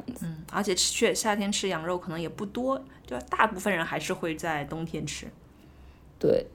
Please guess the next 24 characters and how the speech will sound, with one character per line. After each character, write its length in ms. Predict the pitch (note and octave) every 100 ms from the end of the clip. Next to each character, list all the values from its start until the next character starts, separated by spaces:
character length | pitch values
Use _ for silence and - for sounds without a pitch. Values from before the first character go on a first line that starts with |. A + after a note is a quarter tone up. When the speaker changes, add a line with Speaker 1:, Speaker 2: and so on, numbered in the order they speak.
| - - -
Speaker 1:
嗯， 380 | E3 D#3+ D#3 D#3+
那 180 | E3
就 160 | E3 E3+
推 220 | E3+ G#3+
荐 200 | G3 G3+
一 100 | F#3
些 520 | F3+ - G3 F#3+ F#3+ F#3
浇 240 | - G#3 G#3+
头 220 | - -
和 160 | - -
面 280 | G#3 G3+ G3
馆。 280 | F3+ - - - -
呃， 220 | F#3 F3+
我 140 | F3 G3+
想 260 | G#3 E3
先 260 | F#3 A3 A#3
说 360 | A#3 A#3+ A#3
一 140 | A#3 F#3+
个 260 | - G3+
面 240 | F#3+ G#3+ G#3+
馆 340 | G3 D3 -
是 460 | - - F3+ E3 D#3+
最 220 | D#3+ G#3
近 440 | G3 G3+ F#3 D#3+